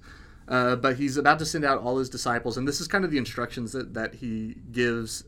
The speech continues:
uh, also, and this is Matthew ten, uh, starting in verse nine, it says, Uh, do not get any gold or silver or copper to take with you in your belts, no bag for the journey or extra shirt or sandals or a staff.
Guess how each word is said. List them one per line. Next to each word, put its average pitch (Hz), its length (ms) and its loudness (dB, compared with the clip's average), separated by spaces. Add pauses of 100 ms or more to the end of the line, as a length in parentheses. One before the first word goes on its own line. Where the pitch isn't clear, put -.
(140)
uh, 107 220 -6 (540)
also, 120 260 -2
and 117 80 -2
this 127 100 -4
is 123 80 -8
Matthew 123 300 -2
ten, 117 440 -4
uh, 117 100 -6
starting 120 340 -2
in 113 100 -4
verse 110 220 -2
nine, 113 180 -2
it 110 60 -6
says, 110 260 -4 (580)
Uh, 131 100 2
do 143 60 -2
not 165 180 4
get 170 100 4
any 156 140 2
gold 170 400 4
or 180 80 0
silver 165 500 0
or 147 140 -2
copper 135 420 0
to 135 80 -2
take 135 300 -6
with 127 200 -2
you 131 160 0
in 120 140 0
your 131 100 -2
belts, 117 480 -4
no 120 180 -2
bag 123 340 -2
for 165 100 -4
the 151 100 0
journey 135 380 -2
or 117 160 -4
extra 127 320 -4
shirt 127 340 -2
or 123 80 -4
sandals 123 400 -2
or 113 160 -4
a 113 60 -2
staff. 113 320 -4